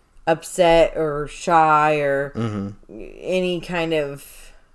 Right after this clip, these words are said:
Speaker 1: regret or anything
Speaker 2: Yeah, it
Speaker 1: after.
Speaker 2: didn't
Speaker 1: She was just talking to him.
Speaker 2: Yeah.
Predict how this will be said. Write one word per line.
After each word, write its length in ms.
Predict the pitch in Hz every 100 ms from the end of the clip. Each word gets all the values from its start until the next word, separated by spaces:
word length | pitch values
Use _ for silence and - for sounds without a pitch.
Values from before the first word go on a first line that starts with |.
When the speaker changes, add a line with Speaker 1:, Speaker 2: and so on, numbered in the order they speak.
| _
Speaker 1:
regret 800 | 151 160 143 160 156 151 - -
or 160 | 151 160
anything 440 | 151 143 156 143
Speaker 2:
Yeah, 160 | 113 117
it 20 |
Speaker 1:
after. 180 | 160 117
Speaker 2:
didn't 340 | 104 127 131 151
Speaker 1:
She 200 | - 156
was 140 | 143
just 200 | 139 139
talking 380 | - 117 135 131
to 60 | 131
him. 340 | 127 117 160 -
Speaker 2:
Yeah. 260 | 87 80